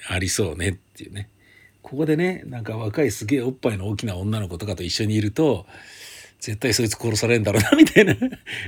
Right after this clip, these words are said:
感じがする。そういうあれだよね。うん。虫の声、木々のざわめき、そして近くに五色沼。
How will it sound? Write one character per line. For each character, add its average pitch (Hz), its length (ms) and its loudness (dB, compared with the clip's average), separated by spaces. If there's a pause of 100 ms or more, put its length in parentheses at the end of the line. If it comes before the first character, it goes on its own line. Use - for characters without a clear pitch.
感 110 220 2
じ 110 140 -2
が 110 120 0
す 113 200 -2
る。 104 320 0 (440)
そ 139 340 -2
う 139 60 0
い 135 60 0 (160)
う 131 60 0
あ 120 100 -2
れ 113 80 -4
だ 98 160 -2
よ 82 80 -8
ね。 107 500 -4 (460)
う 104 60 -8
ん。 92 680 -8
虫 101 400 0
の 85 180 -4
声、 82 420 -8 (580)
木 90 340 0
々 82 120 -8
の 76 80 -12
ざ 90 200 -4
わ 82 180 -4
め 80 200 -8
き、 - 260 -16 (460)
そ - 180 -6
し - 100 -2
て 98 140 -4
近 - 360 0
く 95 140 -6
に 80 180 -6
五 82 180 -2
色 - 400 -2
沼。 78 440 -8